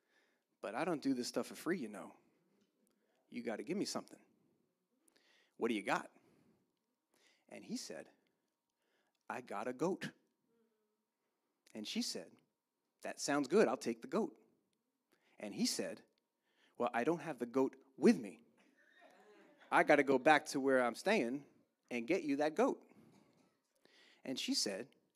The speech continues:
"Well, I need something. I'll take the goat, but I gotta get some collateral while you're away. What do you got?" And what she took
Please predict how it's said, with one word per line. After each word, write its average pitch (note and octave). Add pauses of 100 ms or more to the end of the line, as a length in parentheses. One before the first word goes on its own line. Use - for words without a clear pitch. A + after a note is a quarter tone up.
(280)
"Well, - (420)
I C3+
need F#3+
something. A#2+ (640)
I'll D#3+
take A#3
the -
goat, - (540)
but C3
I E3+
gotta E3
get D3
some C3
collateral D3 (520)
while D3
you're F#3
away. A3+ (1200)
What G#2
do A#2+
you C#3+
got?" G3+ (1600)
And C3+
what C#3+
she B3
took -